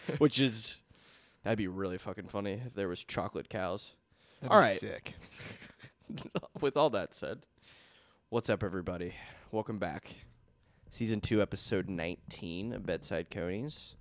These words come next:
Speaker 2: As always, thank you guys for listening. Follow and rate us on Spotify and Apple if you haven't done that already, and follow us on Instagram at Bedside Conies. Keep helping us push the pod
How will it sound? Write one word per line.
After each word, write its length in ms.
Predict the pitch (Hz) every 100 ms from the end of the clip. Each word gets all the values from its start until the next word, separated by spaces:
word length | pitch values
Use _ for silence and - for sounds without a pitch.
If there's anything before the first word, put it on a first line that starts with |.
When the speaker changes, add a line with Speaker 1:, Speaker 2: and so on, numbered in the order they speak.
| - - - - - -
Speaker 2:
As 160 | 104 98
always, 420 | 87 87 101 -
thank 240 | 107 90
you 80 | 90
guys 220 | 92 87
for 140 | - 85
listening. 440 | 82 - 104 113
Follow 320 | - 90 90
and 80 | 87
rate 160 | 90 87
us 160 | -
on 220 | 92 85 85
Spotify 800 | - - 78 80 - 78 78 -
and 220 | 82 85
Apple 440 | - 58 - 117 151 _ _ _ _ _ _ -
if 120 | -
you 60 | 117
haven't 300 | 101 85 80
done 120 | 76
that 120 | 73
already, 400 | 64 65 71 87
and 120 | 80 -
follow 240 | 87 76
us 120 | 78
on 120 | - 67
Instagram 640 | 117 147 - 64 50 50 117 131
at 160 | - 78
Bedside 360 | 85 - 82 76
Conies. 500 | - 55 50 - - _ _ _ _ _ _ -
Keep 140 | 117
helping 220 | 110 98
us 80 | 95
push 180 | - 101
the 100 | -
pod 440 | - 85 82 85